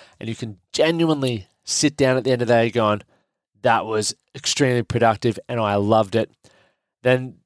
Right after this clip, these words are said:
here's some reasons why you should prioritize a morning routine.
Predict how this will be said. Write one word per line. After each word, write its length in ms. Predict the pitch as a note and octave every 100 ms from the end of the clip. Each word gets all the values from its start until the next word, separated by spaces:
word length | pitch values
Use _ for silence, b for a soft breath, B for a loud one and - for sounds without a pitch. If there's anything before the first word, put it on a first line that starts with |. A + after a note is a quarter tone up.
| -
here's 320 | A2 D3+ D#3
some 300 | D#3+ C#3 C3+ -
reasons 400 | C3 C3 A#2 G#2+
why 400 | A2+ A2+ A2 G#2+ _
you 380 | - A#2 A#2 A#2
should 320 | B2+ - A#2+ G2
prioritize 840 | - B2 A#2 A2+ A2 A#2 G#2+ G#2+ G#2 - b b b _ _ _ _ -
a 60 |
morning 300 | A#2 A2 G#2+
routine. 440 | G2+ G2 - F2